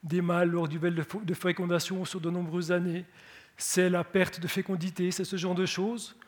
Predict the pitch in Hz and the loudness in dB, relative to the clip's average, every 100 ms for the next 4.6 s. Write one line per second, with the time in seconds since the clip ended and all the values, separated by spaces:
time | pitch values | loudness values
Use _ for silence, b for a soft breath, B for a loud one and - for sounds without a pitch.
0 | B B - 165 170 202 214 190 160 156 | B B -10 -4 -2 -2 -2 -2 -2 2
1 | 185 185 - 208 202 190 165 180 180 139 | 2 2 -2 2 4 4 4 4 4 2
2 | - - 160 180 175 165 165 196 - 170 | -4 -6 -4 -2 -2 -2 -2 -2 -4 -6
3 | 160 165 196 - 143 165 143 165 - 165 | -6 -4 -4 -6 -10 -6 -6 -6 -6 -2
4 | 160 160 160 156 175 | -2 -2 -4 -4 -4